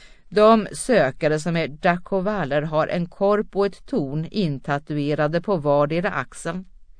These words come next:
Till skillnad från dödsgardets soldater är sökarna sällan ivriga att visa sina korpar.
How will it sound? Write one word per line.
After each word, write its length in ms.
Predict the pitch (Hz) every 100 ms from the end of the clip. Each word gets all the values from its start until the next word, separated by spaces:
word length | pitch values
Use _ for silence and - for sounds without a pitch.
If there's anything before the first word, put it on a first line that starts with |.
| - - - -
Till 300 | 269 247 202
skillnad 520 | 269 233 220 233 214
från 260 | 226 220
dödsgardets 800 | 226 240 - - 262 247 143 135
soldater 520 | - 160 147 127 - 165
är 80 |
sökarna 600 | 156 - 170 127 - 160
sällan 420 | 165 220 185 175 185
ivriga 580 | 233 175 185 240 190
att 140 | 147 -
visa 380 | 208 170 - 226
sina 320 | 180 127 131
korpar. 480 | - 165 120 160